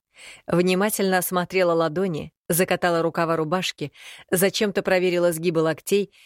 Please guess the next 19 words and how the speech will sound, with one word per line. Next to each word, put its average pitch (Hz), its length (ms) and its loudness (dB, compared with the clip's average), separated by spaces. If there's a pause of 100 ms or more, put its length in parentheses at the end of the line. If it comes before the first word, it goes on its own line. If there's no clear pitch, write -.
(220)
и 190 80 4
удовлетворенно 165 840 0
кивнула. 143 540 -2 (1080)
«Заходи, 208 580 2
мойся. 170 560 -2 (460)
Полотенце, 185 720 0
мыло, 175 420 0 (140)
шампунь. 170 600 -2 (680)
Как 214 240 0
закончишь, 214 800 -2 (260)
выходи 208 480 0
в 175 60 -2
зал 175 280 2
ожидания, 165 680 -2
у 180 80 -2
меня 185 260 2
через 175 340 0
час 180 280 0
смена. 175 460 0